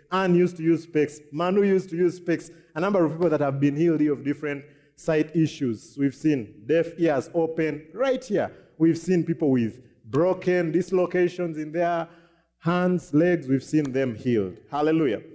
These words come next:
Very important. Uh, we've seen miracles of provision. We've seen lives transformed. Look at Victor's testimony, yeah, about the dad. That is so important, especially seeing, you know, I knew Victor before he was born again. See the influence he is right now.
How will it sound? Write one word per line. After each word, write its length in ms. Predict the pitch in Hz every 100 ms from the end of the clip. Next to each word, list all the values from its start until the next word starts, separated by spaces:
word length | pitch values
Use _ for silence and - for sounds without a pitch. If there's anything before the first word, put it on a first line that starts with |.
| - _ _
Very 400 | 104 175 175 147
important. 560 | 131 120 139 131 98 - _ _ _ 151
Uh, 360 | 151 151 147
we've 240 | 135 170 160
seen 280 | 214 208
miracles 460 | 190 202 175 175 156
of 180 | 156 -
provision. 680 | 151 143 131 185 131 123 117
We've 200 | 165 170
seen 220 | - 226
lives 400 | 190 175 196 170
transformed. 500 | - 175 175 175 156
Look 160 | 196 208
at 260 | 165 117
Victor's 460 | 117 196 - 180 170
testimony, 680 | - 185 - 156 135 110 98 _ _ _ _
yeah, 360 | 135 147 175 -
about 460 | 147 135 175 180 160
the 100 | 139
dad. 320 | 147 160 156
That 140 | 226
is 200 | 208 165
so 140 | - 196
important, 680 | 170 147 175 175 165 107 - _ -
especially 560 | 175 196 180 165 139 - - _
seeing, 320 | - 196 170
you 100 | 180
know, 80 | 208
I 80 | 196
knew 140 | 214
Victor 340 | 165 185 -
before 260 | 160 147 175
he 120 | 160
was 180 | 151 139
born 280 | 135 165 151
again. 380 | 127 135 131 104 - _ _ _
See 400 | - - - 240
the 200 | 214 180
influence 480 | 202 165 165 156 143
he 100 | 147
is 280 | 170 180 131
right 240 | 160 147
now. 300 | 139 131 101